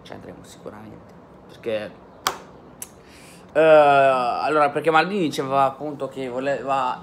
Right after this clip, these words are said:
per otto di luglio che la squadra sia pronta, però difficile che il calciomercato tu me lo porti al primo allenamento proprio pronto, completo, è difficile, quindi io penso che poi, per carità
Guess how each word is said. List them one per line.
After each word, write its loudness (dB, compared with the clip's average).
per -2
otto -2
di -12
luglio -10
che -4
la -4
squadra -4
sia -10
pronta, -8
però -4
difficile -12
che -12
il -12
calciomercato -12
tu -18
me -12
lo -12
porti -10
al 0
primo -4
allenamento -2
proprio -4
pronto, -2
completo, -8
è -10
difficile, -14
quindi -12
io 2
penso -8
che -6
poi, 2
per -8
carità -4